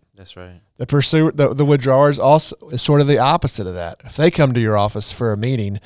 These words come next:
Speaker 2: and you're overly intense, and you're, and, and, and what you'll find is they'll go into survival mode and you won't have access to their resources. So the point being,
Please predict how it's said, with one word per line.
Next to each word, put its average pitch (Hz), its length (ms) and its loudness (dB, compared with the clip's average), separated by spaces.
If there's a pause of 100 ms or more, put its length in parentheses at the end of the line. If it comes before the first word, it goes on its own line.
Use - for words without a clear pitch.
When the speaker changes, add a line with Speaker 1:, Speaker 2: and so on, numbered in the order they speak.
(240)
Speaker 2:
and 123 120 -6
you're 147 200 4
overly 151 540 4
intense, 117 720 -6 (580)
and 117 160 -6
you're, 135 260 0
and, 127 280 -6
and, 127 180 -6
and 123 280 -8 (200)
what 139 240 -2
you'll 131 120 0
find 151 380 2
is 120 240 -2
they'll 151 180 4
go 139 200 2
into 117 160 -4
survival 113 560 -2
mode 101 400 -8 (360)
and 113 120 -8
you 131 120 2
won't 127 200 2
have 117 200 0
access 117 400 -4
to 101 120 -8
their 107 220 -4
resources. 92 640 -8
So 117 120 -4
the 101 80 -6
point 160 320 -2
being, 113 380 -6